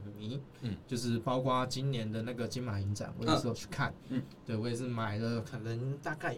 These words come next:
Speaker 1: 有八九部电影，
Speaker 2: 嗯。
Speaker 1: 你知道吗？然后就是，但他那个时间真的是也是蛮诡异的哦。就是有一些时间就是给我卡在那种很尴尬的两三点啊，把下一场给我在七点或六点，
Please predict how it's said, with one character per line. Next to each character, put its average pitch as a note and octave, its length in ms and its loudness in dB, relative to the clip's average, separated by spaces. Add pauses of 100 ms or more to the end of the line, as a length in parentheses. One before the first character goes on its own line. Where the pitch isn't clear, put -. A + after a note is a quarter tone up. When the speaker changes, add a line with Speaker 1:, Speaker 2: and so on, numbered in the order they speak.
Speaker 1:
有 - 380 -8
八 D#3 160 2
九 B2+ 180 0
部 B2+ 160 2
电 C3 300 2
影， G2 160 -6 (420)
Speaker 2:
嗯。 G2+ 60 -6
Speaker 1:
你 F#2 60 -4
知 A2+ 60 -6
道 A2+ 140 2
吗？ G#2 240 2
然 G2 100 2
后 A#2 260 2 (380)
就 B2 100 -2
是， A#2 340 2 (640)
但 B2+ 340 6
他 C#3 200 8
那 C#3+ 120 8
个 C#3 40 10
时 A2+ 140 4
间 A#2 140 4
真 B2 120 4
的 A#2 60 4
是 B2+ 100 2
也 A2 160 2
是 A#2+ 80 2
蛮 A2+ 240 0
诡 A#2+ 160 6
异 A2+ 240 0
的 - 100 -4
哦。 A#2 300 -2
就 C3 120 4
是 C3+ 120 8
有 B2 160 8
一 C#3 60 12
些 C#3+ 160 12
时 B2+ 160 4
间 C3+ 140 10
就 C3 60 6
是 C3 120 6
给 A2+ 120 2
我 A#2 140 4
卡 G#2+ 240 -2
在 B2 140 4
那 B2 80 4
种 A#2 120 4
很 G#2 240 0
尴 A#2+ 220 0
尬 A#2+ 200 4 (540)
的 A#2 100 -4
两 G#2 220 0
三 E3 240 8
点 D#3+ 240 6 (120)
啊， A2 120 0
把 A#2+ 160 0
下 C#3+ 220 6
一 D3 40 6
场 C#3 160 4
给 B2+ 100 2
我 B2 120 6
在 B2 260 6 (100)
七 - 340 6
点 C3 240 6
或 A#2 140 2
六 - 260 10
点， - 180 2